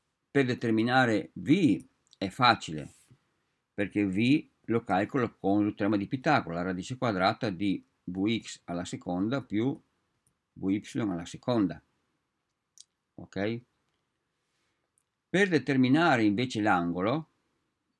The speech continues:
è un pochino meno diretto, perché se ho le due componenti, Vx e Vy, allora possiamo usare la terza funzione goniometrica, quella della tangente.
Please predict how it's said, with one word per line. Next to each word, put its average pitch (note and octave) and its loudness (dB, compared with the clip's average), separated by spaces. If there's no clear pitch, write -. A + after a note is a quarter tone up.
è A2 -2
un A2+ -2
pochino A#2+ 4
meno A2+ 4
diretto, F2+ -4
perché A2 -2
se - -2
ho F3 0
le G#2+ 0
due B2 2
componenti, G2+ -2
Vx G2+ -4
e G2 -2
Vy, E2+ -6
allora D3+ 2
possiamo C#3 2
usare C3+ 4
la A2 0
terza E3 0
funzione G#2+ 0
goniometrica, F#2 0
quella C3+ -4
della G2+ -2
tangente. F#2+ 0